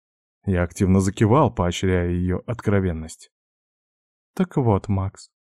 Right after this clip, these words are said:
обычная принцесса в обычном мире не может позволить себе встречаться с человеком, который приплыл на бревне.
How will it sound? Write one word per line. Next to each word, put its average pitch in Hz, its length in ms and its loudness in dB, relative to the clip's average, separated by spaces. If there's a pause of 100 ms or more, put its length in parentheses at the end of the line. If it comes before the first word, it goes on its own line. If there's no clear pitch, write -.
(640)
обычная 160 480 4
принцесса 156 600 2
в 147 80 0
обычном 143 440 0
мире 156 320 2
не 135 140 4
может 139 360 2
позволить 113 480 2
себе 104 260 2
встречаться 113 560 -6
с - 40 -10
человеком, 113 760 0
который 147 480 -4
приплыл 127 480 0
на 117 160 6
бревне. 95 540 -2